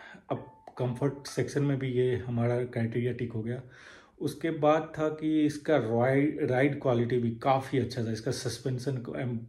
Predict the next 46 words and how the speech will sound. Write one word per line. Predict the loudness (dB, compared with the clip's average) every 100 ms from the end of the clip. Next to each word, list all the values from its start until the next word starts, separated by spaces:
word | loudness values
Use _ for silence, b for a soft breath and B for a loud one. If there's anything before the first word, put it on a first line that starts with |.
| -14 -20 -12 -2
I | 0
was | 0 -2 2
very | 4 4
impressed। | 2 0 -4 -8 -14 B B B
जिस | -6 -2
टाइप | -2
का | 0
सस्पेंशन | -4 -4 -2 -2 -2
सेटअप | -4 -4 -6 -6 -2
था, | 0 0
राइड | 0 -2 -4
क्वालिटी | -4 -2 0 -2
था, | -4 -4
मैं | -4
काफ़ी | -2 -2 0
इम्प्रेस | -2 -2 -6 -6
था |
उससे। | -10 -8 -10 -10 -14 B B B B B B B
और | 0 2 4 2 0 0 2 2 6
ड्राइविंग | 6 6 4
में | 4
भी | 2
मुझे | 2 2 2
काफ़ी | 2 0 0
अच्छा | 0 0 0 2 0 -2 -4
एसयूवी | -2 0 2
टाइप | 2 0
का | 0
इंस्टांस | 0 -2 -4 -4 -4
लग | -4
रहा | -4
था। | -6 -2
हाँ, | 0 2
मैं, | 2 0 2
बहुत | 2 4
लोगों | 6 4
का | 2
कंप्लेन | -2 -2 -2 0
था | 0
कि | 0
उसका | 0 0 -2
स्टीयरिंग | 0 0 0 0
हैवी | 0 0 0
है, | 0
हाइड्रोलिक | 0 -2 -2 -2 -2
है, | -4